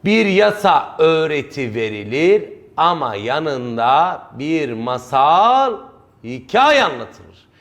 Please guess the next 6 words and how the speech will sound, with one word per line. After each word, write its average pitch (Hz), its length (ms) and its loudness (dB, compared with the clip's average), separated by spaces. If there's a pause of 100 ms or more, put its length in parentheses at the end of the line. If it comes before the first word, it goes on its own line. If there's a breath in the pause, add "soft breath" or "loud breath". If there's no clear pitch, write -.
(220 soft breath)
İşte - 240 -8
o 131 60 -2
masal 123 480 -10
hikayeye 113 1000 -4 (320 loud breath)
Avdan 123 520 0 (120)
Çatik - 400 -8